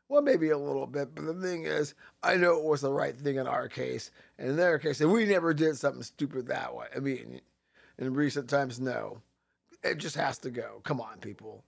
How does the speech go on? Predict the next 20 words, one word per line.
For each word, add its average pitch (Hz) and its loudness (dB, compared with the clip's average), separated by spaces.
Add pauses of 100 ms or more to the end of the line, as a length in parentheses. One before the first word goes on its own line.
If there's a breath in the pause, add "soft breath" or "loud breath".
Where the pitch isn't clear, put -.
Let's 147 -12
be, 139 -2
let, 127 -2
let's 135 -8
be 139 -4
really 131 0
sensible. 107 -10 (1400)
Um, 160 2
let's 139 -2
see 110 -10
here. 101 -14 (1000)
While 170 6
we're 165 2
at 131 2
it, 131 2
we 147 -4
gotta 160 2
give 127 0
Rob 127 2
Manfred, 120 -8